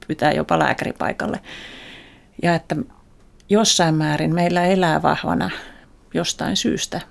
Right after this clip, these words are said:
Joku voi sanoa, että se liittyy sodan jälkeisiin aikoihin tai niin edelleen.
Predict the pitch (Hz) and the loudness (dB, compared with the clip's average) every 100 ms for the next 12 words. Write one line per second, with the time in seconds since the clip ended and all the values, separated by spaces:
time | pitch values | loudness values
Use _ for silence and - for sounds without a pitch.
0 | - 185 - - 180 196 196 196 - - | -8 -4 -2 -2 0 0 0 0 -4 -6
1 | 185 185 - 185 185 202 190 185 180 - | -4 -4 -4 -4 -2 0 0 2 0 -2
2 | 175 - 175 170 - - 175 170 180 185 | -4 -2 -2 -2 -2 -4 -4 -4 -2 -2
3 | - - 170 - 170 | -2 -4 -4 -4 -6